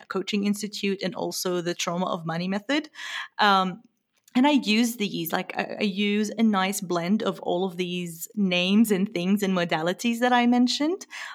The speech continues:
and also somatics, of course, inside my ten-week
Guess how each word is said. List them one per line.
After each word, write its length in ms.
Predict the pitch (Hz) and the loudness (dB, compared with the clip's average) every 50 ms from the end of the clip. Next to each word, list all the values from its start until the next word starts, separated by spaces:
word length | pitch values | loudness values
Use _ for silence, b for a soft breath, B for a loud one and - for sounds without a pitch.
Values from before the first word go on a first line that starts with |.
| B B - | B B -8
and 100 | 185 - | -8 -6
also 240 | - - 170 - 208 | -6 -6 -6 -4 -4
somatics, 600 | 202 - 240 226 208 180 175 196 269 - - - | -2 2 2 2 2 2 2 0 -2 -2 -2 -6
of 160 | 254 - - | -6 -6 -4
course, 400 | - 262 277 339 415 415 - - B B B B B B B | 0 0 2 2 0 -2 -6 -10 B B B B B B B
inside 640 | - 240 247 262 254 - - 262 254 254 262 254 247 | 4 4 4 4 2 2 2 4 4 4 4 2 2
my 140 | 226 202 196 | 2 0 0
ten-week 560 | 196 - - 214 208 214 208 208 208 202 208 | 0 -2 -2 0 0 0 2 0 0 -2 -2